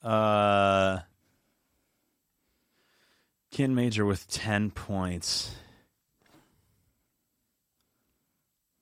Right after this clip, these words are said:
I am going to say,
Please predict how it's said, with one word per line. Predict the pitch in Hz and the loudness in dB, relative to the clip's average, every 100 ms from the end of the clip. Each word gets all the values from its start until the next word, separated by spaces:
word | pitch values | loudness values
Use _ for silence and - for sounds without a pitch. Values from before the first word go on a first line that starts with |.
| _ _ _ _ _ _ _ _ _ _ _ _ _ _ _ _ _ _ | _ _ _ _ _ _ _ _ _ _ _ _ _ _ _ _ _ _
I | 107 107 113 117 113 110 | -4 0 2 2 2 0
am | 104 98 98 95 | -2 -2 -2 -4
going | 98 95 95 - | -4 -2 -4 -6
to | 95 | -8
say, | - - 92 90 90 87 87 87 87 | -8 -6 -4 0 0 0 0 -2 -4